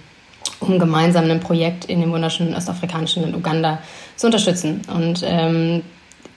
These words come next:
ja, das ging dann über das Projekt in der Schule hinaus und ging dann sechs, sieben Jahre und seitdem komme ich da nicht mehr raus und bin... Äh,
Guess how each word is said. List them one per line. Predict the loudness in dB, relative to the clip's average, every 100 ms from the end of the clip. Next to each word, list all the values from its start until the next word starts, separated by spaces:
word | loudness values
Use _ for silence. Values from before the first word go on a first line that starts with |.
| _ _ -12
ja, | -4 -2 0
das | -2
ging | 0 2
dann | 2
über | 2 2
das | 0
Projekt | 0 2 2 2
in |
der | 0
Schule | 2 0 2
hinaus | 2 4 2 2 0 -4
und | -4 -4 -4
ging | -4 -2
dann | 0 0
sechs, | -2 -2
sieben | -2 0
Jahre | 2 2 2 0
und | -2 -2
seitdem | -2 -2 0 -2 0
komme | 0 -2
ich |
da | -2
nicht | -2 -2
mehr | -2
raus | 0 -2 -4 -6
und | -6 -6 -10 -14 -14 -16 -18 -6
bin... | 0 2 2
Äh, | 0 0 0